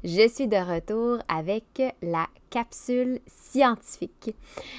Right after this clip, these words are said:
Donc, euh, qu'est-ce que c'est que la capsule scientifique ? Si vous êtes nouveau sur le podcast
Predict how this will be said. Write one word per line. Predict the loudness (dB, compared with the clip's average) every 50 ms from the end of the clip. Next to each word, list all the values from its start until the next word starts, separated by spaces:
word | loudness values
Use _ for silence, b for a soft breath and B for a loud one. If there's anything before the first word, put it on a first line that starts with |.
| B B -2
Donc, | 2 2 4 4 2 -2 -4 0 4
euh, | 6 6 6 6
qu'est-ce | 6 4 4 4
que | 0 0
c'est | 0 -2
que | -2
la | -2 -4
capsule | -4 -6 -6 -4 -4 -4 -4
scientifique ? | -4 -6 -8 -8 -6 -4 -6 -6 -6
Si | -6 0
vous | 0 0
êtes | 0 0 -6 -4
nouveau | -4 -2 -2
sur | 0 -2 -2
le | -2 -2
podcast | -2 -4 -4 -4 -4 _ 4 6 6 6 4 2 -2